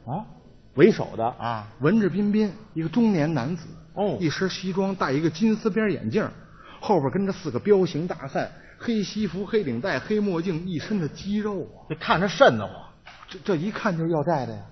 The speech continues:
Speaker 1: 你怎么看出来？
Speaker 2: 这还不懂吗？这文质彬彬戴眼镜这是律师。
Speaker 1: 哦。
Speaker 2: 后边跟着四个打手，这叫先礼而后兵。
Speaker 1: 您欠钱算欠出经验来。
Speaker 2: 嗯，真对付啊。
Speaker 1: 啊，怎么对付？
Speaker 2: 嘿，小啊。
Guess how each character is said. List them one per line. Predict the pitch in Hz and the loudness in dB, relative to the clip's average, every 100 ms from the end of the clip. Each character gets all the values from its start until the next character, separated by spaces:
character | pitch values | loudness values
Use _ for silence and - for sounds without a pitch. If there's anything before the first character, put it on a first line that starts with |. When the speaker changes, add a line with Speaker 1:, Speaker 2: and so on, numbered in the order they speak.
| - | -4
Speaker 1:
你 | 220 | 0
怎 | 233 165 | 4 2
么 | - | 2
看 | - 214 | 0 0
出 | 117 | 0
来？ | 107 | -2
Speaker 2:
这 | 277 208 | 2 4
还 | 202 | 4
不 | 202 | 2
懂 | 180 131 | -2 -2
吗？ | 127 151 - - - - | -6 -8 -14 -20 -20 0
这 | 208 | 2
文 | 190 240 | 4 4
质 | 202 | 2
彬 | 220 | 2
彬 | 226 226 | 0 0
戴 | 214 | 0
眼 | 147 | 0
镜 | 143 220 | 0 0
这 | 165 | -2
是 | 190 | 0
律 | 262 262 110 | 2 2 2
师。 | - - - | -6 -16 -8
Speaker 1:
哦。 | - 208 190 170 | 0 2 2 4
Speaker 2:
后 | 151 | 4
边 | 165 | 4
跟 | 226 | -2
着 | 233 | -4
四 | - 220 | -4 -6
个 | 131 | -4
打 | - 269 339 | 0 2 2
手， | 139 | 2
这 | 196 | -2
叫 | 185 | -2
先 | 151 - 349 359 294 | -4 0 4 6 6
礼 | 139 123 190 - - - | 4 2 0 -2 -12 0
而 | 190 - | 2 4
后 | - 233 139 | 4 4 4
兵。 | - 294 262 - - - - - | 4 4 4 -4 -20 -20 -20 -10
Speaker 1:
您 | 127 196 | -4 -4
欠 | - 214 165 | -2 0 2
钱 | 175 185 | 2 2
算 | 175 | 0
欠 | 180 170 135 | 0 -2 -2
出 | 156 | -4
经 | 165 185 | -4 0
验 | 160 113 | 4 2
来。 | 90 277 | 2 4
Speaker 2:
嗯， | 330 320 269 185 135 107 92 - - - - - | 6 8 8 6 2 0 -6 -14 -18 -20 -20 -4
真 | 220 247 | 0 6
对 | 285 202 | 6 6
付 | 151 | 6
啊。 | 127 113 180 | 4 4 2
Speaker 1:
啊， | |
怎 | 185 135 | 2 0
么 | |
对 | 196 190 | 4 4
付？ | 156 143 135 - - | 4 2 0 -4 6
Speaker 2:
嘿， | 403 381 - - - - - - - - - - - - - - 330 | 6 6 -2 -20 -20 -20 -20 -20 -20 -20 -20 4 4 4 -10 -6 -4
小 | - 156 240 | 6 6 8
啊。 | 196 160 | 8 6